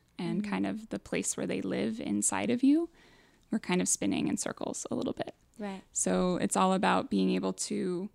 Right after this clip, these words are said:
Speaker 1: so if I'm like, there's a fear around fully letting go an orgasm, well, where does that fear live in my body? What does it feel like? What are the sensations?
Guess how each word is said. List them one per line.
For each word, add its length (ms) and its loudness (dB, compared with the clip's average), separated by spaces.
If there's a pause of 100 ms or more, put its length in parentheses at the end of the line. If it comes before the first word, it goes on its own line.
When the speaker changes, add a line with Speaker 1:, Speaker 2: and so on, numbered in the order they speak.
(340)
Speaker 1:
so 300 6
if 200 2
I'm 200 8
like, 240 6
there's 220 0
a 60 -2
fear 800 2
around 600 -2
fully 360 -2
letting 300 2
go 240 2
an 120 0
orgasm, 640 -2
well, 120 -2
where 200 0
does 160 0
that 240 2
fear 480 0
live 240 -2
in 120 0
my 120 -2
body? 460 -2 (380)
What 160 0
does 140 2
it 120 2
feel 380 0
like? 280 0
What 120 0
are 80 0
the 100 -2
sensations? 880 -4